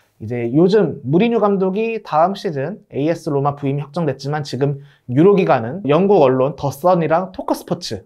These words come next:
라디오에 뭐 칼럼이나 해설을 좀 기고를 하던데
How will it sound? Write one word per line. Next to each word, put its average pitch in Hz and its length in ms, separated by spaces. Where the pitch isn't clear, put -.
라디오에 120 760
뭐 - 180
칼럼이나 226 560
해설을 208 440
좀 180 140
기고를 127 340
하던데 156 480